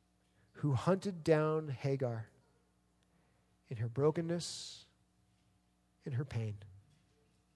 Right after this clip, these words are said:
and told her how to make the best of a bad situation.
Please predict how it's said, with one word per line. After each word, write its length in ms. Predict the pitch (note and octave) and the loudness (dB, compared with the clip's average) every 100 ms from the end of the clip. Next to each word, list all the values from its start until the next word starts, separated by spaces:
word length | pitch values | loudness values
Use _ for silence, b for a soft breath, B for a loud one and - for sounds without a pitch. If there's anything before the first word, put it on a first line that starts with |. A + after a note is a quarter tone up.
| _ _ _ _ - | _ _ _ _ -10
and 140 | C3 | -6
told 280 | - F3 F3+ | 2 4 6
her 80 | D#3+ | 4
how 160 | C#3+ | 4
to 60 | D#3 | 4
make 260 | C3+ C3+ | 0 -2
the 80 | - | -4
best 600 | B2 C#3 C3 - - - - _ - | 2 4 4 0 -6 -14 -20 _ -12
of 80 | C#3+ | -6
a 40 | |
bad 240 | B2 A#2+ A#2 | -2 -2 -2
situation. 600 | B2 - A#2+ A#2 G#2 | -6 -4 -4 -2 -4